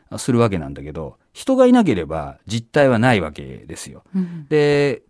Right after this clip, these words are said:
Speaker 1: 最近はこう無形資産なんていうことがね、よく言われたりするんだけど、その無形の資産をどう、あの、評価するかっていうことですね。で、その最大のものが人ですよね。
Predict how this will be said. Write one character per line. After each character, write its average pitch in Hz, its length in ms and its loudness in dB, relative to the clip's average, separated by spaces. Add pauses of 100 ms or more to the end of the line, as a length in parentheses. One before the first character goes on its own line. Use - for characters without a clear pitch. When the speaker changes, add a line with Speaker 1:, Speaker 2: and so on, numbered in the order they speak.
Speaker 1:
最 170 240 2
近 165 120 0
は 151 40 2
こ 139 100 2
う - 40 2
無 120 160 4
形 196 240 6
資 185 120 -6
産 117 260 0
な 87 100 -2
ん 80 100 -10
て 85 100 -10
い 78 120 -6
う 78 60 -12
こ 82 100 -10
と 71 80 -14
が 69 120 -14
ね、 165 280 -4
よ 110 180 -2
く - 80 -8
言 85 120 -4
わ 87 100 -2
れ 82 80 -10
た 85 100 -8
り 78 80 -8
す - 140 -14
る 82 60 -12
ん 76 60 -12
だ 76 120 -14
け 76 100 -10
ど、 90 200 -2
そ - 120 -4
の 113 60 2
無 123 160 4
形 233 220 2
の 233 100 2
資 240 120 -4
産 165 220 0
を 117 60 2
ど 147 160 4
う、 - 60 -6 (280)
あ 101 200 -6
の、 82 400 -6
評 151 180 4
価 95 120 -8
す 87 100 -14
る 80 80 -14
か - 80 -14
っ - 40 -14
て - 140 -18
い 67 60 -14
う - 20 -18
こ - 120 -16
と - 60 -20
で - 60 -20
す - 80 -20
ね。 180 160 -10 (300)
で、 - 80 -12
そ 202 100 0
の 208 80 2
最 202 300 4
大 208 160 6
の 208 80 4
も 196 80 4
の 156 60 4
が 98 40 2
人 - 280 0
で 104 100 0
す - 80 -10
よ - 160 -20
ね。 147 100 -8